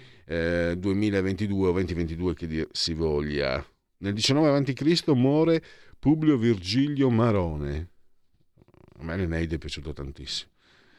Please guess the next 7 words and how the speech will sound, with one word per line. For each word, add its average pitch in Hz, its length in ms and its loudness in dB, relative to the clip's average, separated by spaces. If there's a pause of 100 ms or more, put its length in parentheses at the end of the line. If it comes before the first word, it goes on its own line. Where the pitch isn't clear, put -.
(440)
Eh, 80 580 0
la 82 120 -2
Pietas, 82 640 -6 (440)
Didone, 85 640 0
Aurelia 82 340 -2
Dioniso, 76 600 -4
bellissimo. 80 540 -6